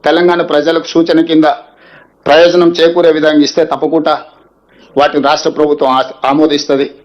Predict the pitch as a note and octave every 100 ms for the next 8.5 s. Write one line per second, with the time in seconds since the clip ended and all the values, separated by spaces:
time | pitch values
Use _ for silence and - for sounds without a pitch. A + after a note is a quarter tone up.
0 | _ _ _ - - F3 G3+ G3 A3 A#3
1 | G#3 G#3 G#3+ F#3 F#3+ G3 F#3 F#3+ - -
2 | - - E3+ F3 F#3 F3+ E3+ D#3+ D#3+ E3+
3 | E3 E3 D#3 F3 E3+ D#3 D#3+ F3 E3 D#3
4 | D3+ D3 C#3+ D3+ D3+ C#3+ C#3 - - C3+
5 | C3+ C#3+ B2+ B2+ - D#3 - _ _ -
6 | - - D3 F#3+ A3 G#3+ F#3 F#3 G3+ F#3
7 | E3+ E3 - E3+ D#3+ C3+ C#3 E3 E3 D3+
8 | D3+ D#3 D#3 D3+ C#3+